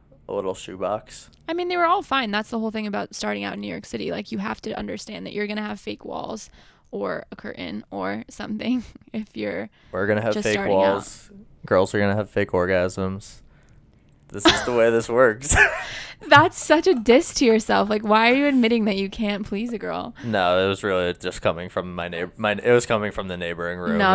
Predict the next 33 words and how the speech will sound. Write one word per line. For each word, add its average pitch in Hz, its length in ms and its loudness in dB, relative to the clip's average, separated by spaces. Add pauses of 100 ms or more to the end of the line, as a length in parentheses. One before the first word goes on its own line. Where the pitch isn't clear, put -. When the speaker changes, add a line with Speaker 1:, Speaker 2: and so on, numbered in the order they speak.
Speaker 1:
and 196 60 0
Speaker 2:
not 202 160 2
Speaker 1:
I 226 40 4
Speaker 2:
even 247 140 0
Speaker 1:
could 233 100 2
just 190 100 -4
Speaker 2:
gonna - 120 2
Speaker 1:
tell 92 40 0
Speaker 2:
cut - 80 0
Speaker 1:
that, - 100 2
Speaker 2:
that 87 120 2
Speaker 1:
I - 40 0
could - 100 0
Speaker 2:
out, - 40 -4
Speaker 1:
just 92 140 -2
tell 95 180 2
that 98 80 0
Speaker 2:
honestly. 95 160 -2
Speaker 1:
they 92 40 2
were 95 160 2
fake. 110 400 4 (1500)
<laughs> 311 200 -8
Speaker 2:
<laughs> - 20 -10 (960)
Oh 247 240 -4
my - 140 -12
God. - 380 -16 (140)
Okay, 240 360 -2
so, 247 200 0
but 247 160 4
you 254 160 -2
actually 277 420 -2
also 220 540 -2
moved 208 540 -6